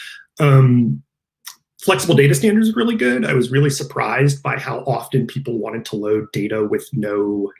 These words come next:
data standard. So I think that was really valuable. Um,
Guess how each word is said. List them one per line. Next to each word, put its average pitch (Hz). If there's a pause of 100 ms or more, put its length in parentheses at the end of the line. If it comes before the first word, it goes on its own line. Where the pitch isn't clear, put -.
data 110
standard. 175 (380)
So 117
I 139
think 139
that -
was -
really 117
valuable. 127 (480)
Um, 127